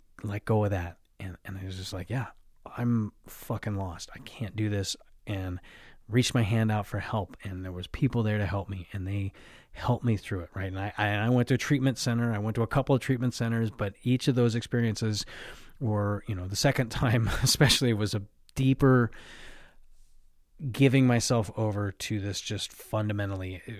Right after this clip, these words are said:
like, my whole core person was like, "I can't do this anymore. I can't. I'm done. I have to do something new." And these people were there, and they offered me ideas, and they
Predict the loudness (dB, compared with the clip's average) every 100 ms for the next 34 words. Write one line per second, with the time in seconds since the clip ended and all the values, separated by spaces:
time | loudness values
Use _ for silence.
0 | -8 -6 -6 -6 -8 -2 -2 -2 -4 -8
1 | -2 2 4 4 0 -4 -4 -4 -6 -8
2 | -12 -12 -8 -6 -6 -8 -8 -8 -8 -8
3 | -10 -10 -12 -14 -18 -18 -14 -10 -8 -10
4 | -12 -10 -10 -4 0 2 2 -2 -6 -18
5 | -14 -12 -12 -12 -8 -8 -8 -10 -8 -8
6 | -8 -8 -10 -16 _ -12 -8 -8 -10 -14
7 | -20 -20 -20 -20 -20 _ _ _ _ _
8 | _ -10 -10 -6 -6 -4 -4 -4 -4 -4
9 | -4 -6 -8 -8 -8 -6 -6 -6 -6 -6
10 | -6 -4 -4 -6 -10 -16